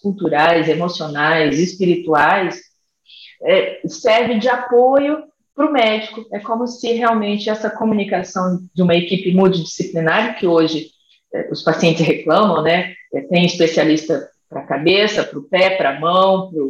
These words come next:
pro seio, né? Pra cada pedacinho, e aí o, o paciente se sente enfim, completamente desconectado e não tem uma comunicação efetiva.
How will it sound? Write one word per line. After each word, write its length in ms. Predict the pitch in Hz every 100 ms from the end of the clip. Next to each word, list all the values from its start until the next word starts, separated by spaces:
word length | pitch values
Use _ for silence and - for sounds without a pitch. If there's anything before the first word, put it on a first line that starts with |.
| 139
pro 120 | 151 143
seio, 720 | - 196 202 202 202 190 170
né? 260 | 170 214
Pra 220 | 208 170 - _
cada 400 | 170 214 - - _ _
pedacinho, 920 | 190 180 165 - - 185 214 220 170 165
e 160 | 165
aí 260 | 156 170 180
o, 220 | 175 -
o 20 | -
paciente 360 | 175 170 175 175
se 140 | -
sente 560 | 175 - 165 165 160 - _ _ -
enfim, 640 | 165 165 185 165 151 151 _ _ _ -
completamente 640 | 170 202 180 175 175 175
desconectado 960 | 160 - 185 165 160 - 147 160 202 190
e 80 | 175
não 140 | 165
tem 160 | 170 190
uma 160 | 180
comunicação 640 | 185 170 165 160 156 - 160
efetiva. 760 | - 139 - 175 208 190 160